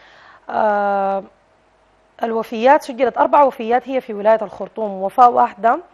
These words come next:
في، آه، القضارف، وفاة أيضًا واحدة في، آه، سنار. آه، ناس الخرطوم الناس تعمل حساب أكتر من كده، بحري ومدرمان وأيضًا الخرطوم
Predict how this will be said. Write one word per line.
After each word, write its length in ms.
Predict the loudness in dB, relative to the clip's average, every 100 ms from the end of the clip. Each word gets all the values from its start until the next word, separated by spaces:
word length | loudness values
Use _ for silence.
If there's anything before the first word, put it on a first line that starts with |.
| _ _ _
في، 420 | -12 -10 -10 -8
آه، 420 | -6 -4 -6 -8 -10 -10
القضارف، 760 | -6 -4 0 2 0 -8 _ _ _ _ _
وفاة 300 | -14 -6 -4
أيضًا 240 | -4 -6 -10
واحدة 380 | -12 -10 -10 -10
في، 400 | -14 -16 -16 -14
آه، 220 | -14 -14
سنار. 460 | -16 -16 -14 -14 -18 _ _ _ _ _ _ _ _ _ _
آه، 320 | -8 -6 -6
ناس 360 | -10 -14 -14 -14
الخرطوم 400 | -16 -14 -12 -12
الناس 220 | -12 -12
تعمل 260 | -10 -12 -14
حساب 320 | -14 -10 -8
أكتر 260 | -10 -12 -16
من 160 | -16
كده، 200 | -14 -12
بحري 340 | -10 -10 -12 -14
ومدرمان 580 | -14 -16 -14 -12 -12
وأيضًا 380 | -14 -12 -12 -12
الخرطوم 600 | -14 -16 -18 -14 -8 -8